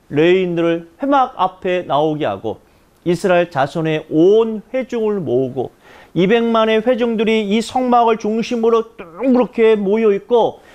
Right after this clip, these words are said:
팔천오백팔십 명이 어떻게 해요? 유다 지파서부터 순서대로 쫙 레위인들이 쫙 줄 서 있는 거예요. 한 명씩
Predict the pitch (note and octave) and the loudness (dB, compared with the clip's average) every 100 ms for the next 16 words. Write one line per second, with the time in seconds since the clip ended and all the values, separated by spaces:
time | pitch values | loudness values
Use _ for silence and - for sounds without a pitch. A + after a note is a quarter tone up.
0 | - - - C#4 C#4+ C4+ A#3 B3 - C#4 | -20 -8 -4 -2 0 0 2 0 0 -4
1 | - C4+ A3+ A3 G#3+ - A#3 G#3+ A3 A3 | -2 -2 0 2 0 0 0 2 2 -2
2 | - D#3+ F#3+ A#3 A3 A#3 A3 G#3+ G#3+ A3+ | -4 0 2 2 0 -2 0 -2 -2 -2
3 | - C#4+ C4+ A#3+ A#3 A#3 F3+ D#3 - - | -2 -4 -2 -2 -4 -6 -16 -16 -18 -18
4 | D3+ F3 F3+ A#3+ A#3+ A3+ A3+ - - A3 | -10 0 2 2 0 -4 -6 -8 -10 -8
5 | - A#3+ A3 A3 D3+ B2 A#2 G#2+ - A#3+ | -4 -2 0 0 -2 -4 -6 -6 -4 -2
6 | A#3 G#3+ F#3+ G3+ F#3+ F#3+ | 0 0 0 2 2 0